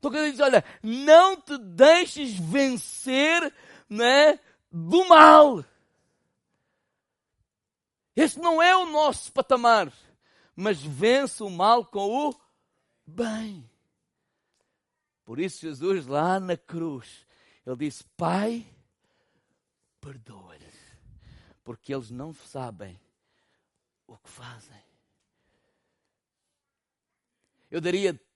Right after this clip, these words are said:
três conselhos rápidos, temos muitas frases ainda para falar e pouco tempo. Lembrar os irmãos que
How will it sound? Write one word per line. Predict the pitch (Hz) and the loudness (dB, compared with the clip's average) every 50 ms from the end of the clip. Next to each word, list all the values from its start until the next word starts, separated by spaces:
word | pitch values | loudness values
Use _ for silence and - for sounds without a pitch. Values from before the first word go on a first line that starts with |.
| _ _ _ - | _ _ _ -10
três | 196 190 196 - | -6 -6 -6 -6
conselhos | - - 175 - - 202 196 165 | -6 -12 -14 -12 -10 -12 -12 -12
rápidos, | 131 - 170 180 165 - - 139 - - | -10 -4 -4 -4 -4 -4 -8 -18 -18 -16
temos | - 180 175 160 147 | -16 -14 -14 -14 -16
muitas | 156 175 - - 160 - | -18 -18 -14 -16 -16 -14
frases | - 165 165 165 160 123 147 | -10 -10 -8 -8 -8 -8 -10
ainda | 160 165 160 147 135 | -12 -10 -10 -12 -12
para | - - 139 | -12 -12 -14
falar | - 147 135 135 123 113 - _ _ _ _ _ _ _ _ _ _ _ _ _ _ _ _ _ _ - | -10 -8 -8 -8 -8 -10 -12 _ _ _ _ _ _ _ _ _ _ _ _ _ _ _ _ _ _ -20
e | 127 | -20
pouco | 113 - 151 147 _ | -18 -16 -16 -16 _
tempo. | _ - 143 127 110 101 _ _ _ _ _ _ _ _ _ _ _ _ _ _ _ _ _ _ _ _ _ _ _ _ _ _ _ _ _ _ _ _ _ _ _ _ _ _ _ _ _ _ _ - | _ -12 -10 -10 -12 -16 _ _ _ _ _ _ _ _ _ _ _ _ _ _ _ _ _ _ _ _ _ _ _ _ _ _ _ _ _ _ _ _ _ _ _ _ _ _ _ _ _ _ _ -8
Lembrar | - 147 175 175 156 165 175 180 175 | -6 -4 -4 -4 -4 -4 -4 -4 -4
os | 170 143 151 | -8 -12 -14
irmãos | 156 143 147 156 160 156 - _ | -14 -14 -14 -14 -14 -16 -16 _
que | - | -20